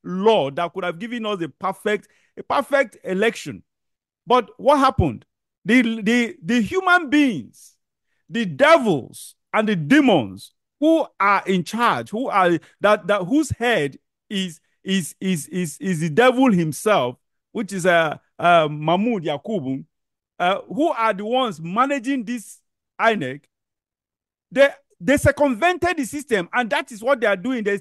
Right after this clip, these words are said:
keep circumventing the system, and that is exactly what they did. They applied the same modus operandi, uh, at the El-, Edo State, uh, election,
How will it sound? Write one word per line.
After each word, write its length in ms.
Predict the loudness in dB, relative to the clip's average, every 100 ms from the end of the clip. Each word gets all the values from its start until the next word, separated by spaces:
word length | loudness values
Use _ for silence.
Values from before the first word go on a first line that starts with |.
| -6
keep 180 | -8 -6
circumventing 680 | -6 -6 -6 -2 -2 -2 -4
the 100 | -6
system, 480 | -10 -10 -8 -8 -8 _ _ _ -6
and 160 | -4
that 140 | 0 0
is 80 | 0
exactly 420 | 0 -2 0 -2
what 260 | 2 2
they 100 | 2
did. 380 | 0 -2 -2 -2
They 140 | -4 -4
applied 420 | -8 -4 -4 -4
the 60 |
same 600 | -8 -4 2 2 2 -6 -14
modus 420 | -8 -8 -8 -6
operandi, 720 | -6 -4 -2 -2 -4 -8 -10 -14 _ _ _ _ _ _ 2
uh, 240 | 4 6 4
at 160 | 0 0
the 140 | -4
El-, 240 | -4 -2 -4
Edo 200 | -4 -4
State, 300 | -4 -4 -2
uh, 420 | 0 0 -2 -2
election, 560 | -4 -4 -6 -12 -16